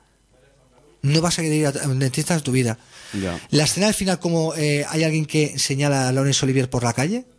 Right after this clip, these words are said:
Speaker 1: como hay una vieja que lo reconoce después de setenta años, diciendo:
Speaker 2: Es ese cabrón.
Speaker 1: "Ese cabrón torturó a mi familia y él tiene un cuchillo aquí", y cómo la degüella para que se, delante de todo el mundo la degüella y nadie se entera.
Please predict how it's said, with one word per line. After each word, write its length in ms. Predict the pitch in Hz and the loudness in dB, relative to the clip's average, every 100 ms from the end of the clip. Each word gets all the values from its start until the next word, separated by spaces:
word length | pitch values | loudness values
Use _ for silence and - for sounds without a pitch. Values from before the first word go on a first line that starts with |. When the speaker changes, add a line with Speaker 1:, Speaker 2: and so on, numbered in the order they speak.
| - _ _ _ | -20 _ _ _
Speaker 1:
como 380 | - 139 131 117 - - - - | -2 0 0 -2 -10 -20 -20 -4
hay 80 | 143 | 0
una 100 | 147 | 2
vieja 220 | 147 151 165 | 2 0 2
que 60 | |
lo 100 | 147 | 2
reconoce 300 | 127 123 135 131 | 0 -2 0 -2
después 220 | - 147 | 0 0
de 60 | |
setenta 340 | 139 143 135 123 | 0 -2 0 0
años, 380 | 131 113 - _ _ _ - _ - | 0 -4 -8 _ _ _ -20 _ -8
diciendo: 600 | 120 135 131 127 117 - _ _ _ - - | -4 -2 0 -2 -4 -10 _ _ _ -20 -10
Speaker 2:
Es 140 | - | -6
ese 160 | 113 113 | -4 -2
cabrón. 420 | 113 104 104 90 - | 0 0 0 -2 0
Speaker 1:
"Ese 220 | 156 175 | 0 2
cabrón 280 | 156 165 165 | 2 0 0
torturó 300 | 156 147 147 | -2 0 0
a 20 | |
mi 100 | 147 | 0
familia 420 | 139 139 139 135 | 0 0 0 -2
y 160 | 143 151 | -2 -2
él 80 | 151 | 0
tiene 140 | 165 | -2
un 40 | 151 | -2
cuchillo 300 | 151 147 131 | -2 0 0
aquí", 240 | 127 127 | -2 -8
y 60 | 131 | -6
cómo 180 | 139 156 | -2 0
la 100 | 143 | 0
degüella 400 | 120 139 202 - _ _ _ _ - _ - | 0 0 -2 -6 _ _ _ _ -20 _ -6
para 160 | 131 131 | -2 0
que 60 | |
se, 140 | 127 - | 0 -2
delante 340 | 135 143 190 | 0 2 2
de 20 | 190 | 2
todo 80 | |
el 60 | 170 | 0
mundo 180 | 147 139 | 0 0
la 120 | 131 | 0
degüella 440 | 131 170 196 226 _ | 0 0 -2 -6 _
y 100 | 147 | -2
nadie 160 | 147 185 | 2 2
se 100 | 151 | 0
entera. 340 | 139 160 113 | -2 -4 -6